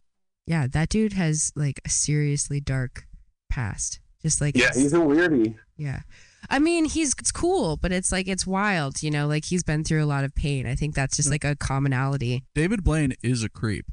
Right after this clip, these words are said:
Speaker 3: Like, I, if, like, have you seen interviews with him? He is a creepy man. <laughs> Like, if he
Speaker 1: Hot
Speaker 3: wasn't,
Speaker 1: take
Speaker 3: like, an,
Speaker 1: from Rafi.
Speaker 3: if he wasn't an incredible magician, uh, dude, have you seen interviews with him? He talks like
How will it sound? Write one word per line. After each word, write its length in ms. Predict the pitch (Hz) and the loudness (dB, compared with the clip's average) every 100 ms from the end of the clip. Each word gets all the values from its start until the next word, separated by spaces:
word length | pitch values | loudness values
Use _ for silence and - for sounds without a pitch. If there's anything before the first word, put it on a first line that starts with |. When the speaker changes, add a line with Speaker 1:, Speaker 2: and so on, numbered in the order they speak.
| - _ - | -16 _ 0
Speaker 3:
Like, 160 | 123 - | 2 2
I, 60 | - | 2
if, 240 | - 143 | 2 2
like, 140 | - - | 2 0
have 240 | - - | 0 -2
you 60 | - | -4
seen 240 | - 220 | -4 -4
interviews 400 | 165 139 151 175 | -4 -2 0 0
with 100 | 185 180 | 0 -2
him? 240 | 170 196 175 - | -2 -4 -8 -6
He 100 | 151 | -2
is 120 | 208 196 | 0 0
a 100 | 180 | -2
creepy 600 | - - 147 175 - 180 | -4 0 2 2 2 2
man. 280 | 139 139 143 _ | 2 0 -2 _
<laughs> 100 | 139 | 0
Like, 300 | 226 127 185 - - - - | 2 2 0 -4 -18 -10 -2
if 100 | 165 | 2
he 100 | 277 | 4
Speaker 1:
Hot 80 | 247 | 4
Speaker 3:
wasn't, 300 | 240 226 226 | 2 2 0
Speaker 1:
take 120 | 240 | 0
Speaker 3:
like, 220 | - - | -2 -4
an, 100 | 170 | -2
Speaker 1:
from 180 | 165 190 | 0 0
Rafi. 400 | 196 170 - 147 | 0 -2 -2 -4
Speaker 3:
if 140 | 101 147 | -2 0
he 120 | 220 | 0
wasn't 440 | 180 185 220 202 170 | 0 0 2 0 0
an 100 | 151 | 0
incredible 580 | 151 135 160 160 156 156 | 0 0 0 0 0 0
magician, 600 | 139 120 120 151 - 123 139 | 0 0 0 0 0 -4 -4
uh, 100 | 143 | -4
dude, 200 | 143 262 | -4 0
have 120 | 131 | 0
you 60 | 240 | 0
seen 220 | 254 302 | 0 -2
interviews 320 | 160 147 180 | 0 0 0
with 120 | 214 226 | 0 0
him? 120 | 240 | 2
He 120 | 175 | 2
talks 440 | - - 240 - | 2 0 -4 -4
like 260 | 180 147 - | -2 -4 -4